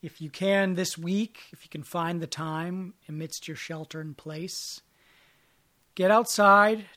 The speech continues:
get under the sky, and, uh, if you could, uh,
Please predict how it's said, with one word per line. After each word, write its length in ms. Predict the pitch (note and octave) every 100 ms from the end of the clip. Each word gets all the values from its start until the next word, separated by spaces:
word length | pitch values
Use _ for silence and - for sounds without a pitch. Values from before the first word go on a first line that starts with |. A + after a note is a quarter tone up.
| _ -
get 160 | F#3+
under 200 | F#3+ F#3+
the 80 | F3
sky, 640 | - F#3 E3+ E3+ D#3+ E3+ -
and, 460 | D#3+ D3 C#3+ D3 D3
uh, 480 | C#3 C#3 C3+ C3+ C#3+ _ _ _ _ _ _ _ _ -
if 220 | E3+ -
you 160 | E3 D#3+
could, 240 | F3 F3
uh, 300 | E3+ D#3